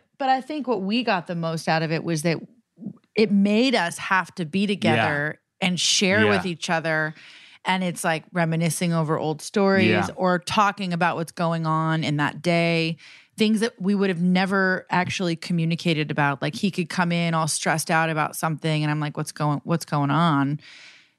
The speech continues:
Speaker 1: That conversation would have never happened if we didn't have our podcast, you know? So I think you guys are gonna find
Speaker 2: And you having
Speaker 1: that you're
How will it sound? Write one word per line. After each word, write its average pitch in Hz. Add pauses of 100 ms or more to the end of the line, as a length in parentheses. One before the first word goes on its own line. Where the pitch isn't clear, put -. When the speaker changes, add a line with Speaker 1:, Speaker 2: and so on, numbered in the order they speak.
(160)
Speaker 1:
That 196
conversation 190
would 170
have 160
never 160
happened 156
if -
we 160
didn't 151
have 151
our 156
podcast, -
you 175
know? 160
So -
I 202
think 233
you 208
guys 165
are 165
gonna 156
find 151
Speaker 2:
And 147
you 147
having 147
Speaker 1:
that 95
you're 110